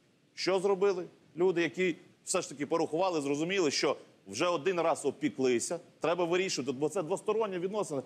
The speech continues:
це договір купівлі-продажу, він дос-, двосторонній. Пішов у банк, переписав кредит, переписав на гривню,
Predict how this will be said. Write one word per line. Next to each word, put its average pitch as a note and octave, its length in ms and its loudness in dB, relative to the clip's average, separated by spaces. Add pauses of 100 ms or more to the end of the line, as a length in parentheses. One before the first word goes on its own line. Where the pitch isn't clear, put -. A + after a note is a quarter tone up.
(160)
це E3+ 120 -2
договір G3+ 280 2
купівлі-продажу, G3 760 0
він F3 340 -2
дос-, F#3+ 260 -4
двосторонній. G3 680 0 (800)
Пішов G#3+ 320 0 (400)
у C#3+ 80 -2
банк, E3 300 0 (180)
переписав F3+ 560 0
кредит, D#3+ 380 0 (760)
переписав F3+ 600 0
на D#3 240 0
гривню, E3+ 560 0